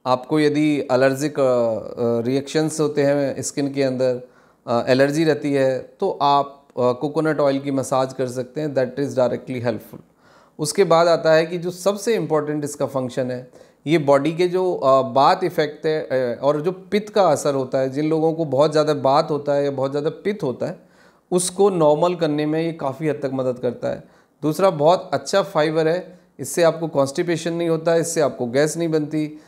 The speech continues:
इससे आपको परफोरेशन नहीं होता, इससे अफारा नहीं आता। ये नेचुरल फाइबर है, नेचुरल मिनरल्स हैं, नेचुरल विटामिन्स हैं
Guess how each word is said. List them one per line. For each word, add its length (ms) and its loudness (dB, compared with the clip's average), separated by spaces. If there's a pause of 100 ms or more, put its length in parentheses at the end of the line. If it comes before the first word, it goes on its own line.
(180)
इससे 220 0
आपको 240 2
परफोरेशन 640 0
नहीं 140 0
होता, 260 2
इससे 260 -2
अफारा 420 2
नहीं 180 0
आता। 420 -2 (340)
ये 140 2
नेचुरल 640 2
फाइबर 420 2
है, 360 0 (240)
नेचुरल 500 0
मिनरल्स 540 0
हैं, 160 2
नेचुरल 400 -2
विटामिन्स 640 0
हैं 360 -4